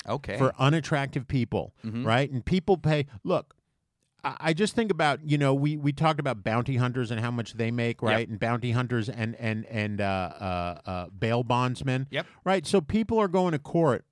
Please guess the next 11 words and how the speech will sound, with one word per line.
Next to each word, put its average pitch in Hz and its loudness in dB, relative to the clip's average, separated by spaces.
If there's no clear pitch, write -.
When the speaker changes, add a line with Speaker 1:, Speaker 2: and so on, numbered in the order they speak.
Speaker 2:
They 156 0
need 139 4
to 117 2
get, 113 -2
look 110 0
good 101 0
for 104 -8
court. 87 -4
They 127 2
want 156 0
people 117 0